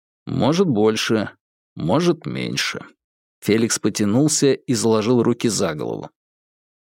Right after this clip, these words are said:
«Обсудим с Джиной, но, если честно, складывается впечатление, что нам тут не рады».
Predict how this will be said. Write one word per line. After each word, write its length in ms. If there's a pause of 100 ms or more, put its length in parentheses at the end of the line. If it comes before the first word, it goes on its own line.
(380)
«Обсудим 580
с 80
Джиной, 640 (220)
но, 300
если 400
честно, 440
складывается 680
впечатление, 800
что 280
нам 400
тут 380
не 180
рады». 540